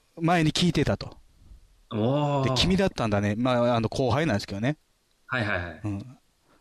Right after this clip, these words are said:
Speaker 1: 「みそのさんだったんですね」みたいな。
Speaker 2: あ、気づくんや。
Speaker 1: うん。
Speaker 2: うわ。
Speaker 1: で、そっから、
Speaker 2: うん。
Speaker 1: ポッドキャストそっちのけで恋愛モードになると思うよ。
Speaker 2: えー、嫌や。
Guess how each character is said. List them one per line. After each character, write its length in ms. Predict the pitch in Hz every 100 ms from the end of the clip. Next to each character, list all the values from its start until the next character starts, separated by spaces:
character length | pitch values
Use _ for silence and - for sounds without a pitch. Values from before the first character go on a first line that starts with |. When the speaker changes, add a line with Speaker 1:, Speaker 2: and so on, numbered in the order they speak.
| _
Speaker 1:
「み 100 | 127
そ 120 | 135 180
の 100 | 185
さ 140 | 190
ん 20 |
だ 80 | 185
っ 60 | -
た 120 | 117
ん 40 |
で 80 | 98
す 120 | -
ね」 160 | 101 110
み 100 | 101
た 100 | 98
い 40 |
な。 80 | 98
Speaker 2:
あ、 40 | 92 - -
気 120 | 156
づ 120 | 143
く 100 | 156
ん 80 | 135
や。 180 | 95 90
Speaker 1:
う 60 | 110
ん。 240 | 104 98 - _ _ _ _ _ - - -
Speaker 2:
う 60 | 107
わ。 240 | 92 -
Speaker 1:
で、 100 | 156
そ 160 | 139 160
っ 60 | -
か 140 | 202
ら、 360 | 175 151 113 - _ _ _ _ 127
Speaker 2:
う 60 |
ん。 100 | 90 -
Speaker 1:
ポ 100 | -
ッ 40 | 143
ド 120 | 147
キ 100 | 175
ャ 40 |
ス 60 | 160
ト 140 | 120 - -
そ 180 | - 127
っ 20 |
ち 160 | - 135
の 80 | 123
け 140 | 127
で 120 | 123
恋 240 | 120 139 135
愛 120 | 127
モ 140 | 123
ー 20 |
ド 80 | 104
に 60 | 104
な 80 | 107
る 80 |
と 100 | -
思 100 | 98
う 60 | 101
よ。 160 | 113 - - - - - -
Speaker 2:
え 300 | 156 185 220 220
ー、 20 |
嫌 180 | 202 233
や。 600 | 202 147 117 104 101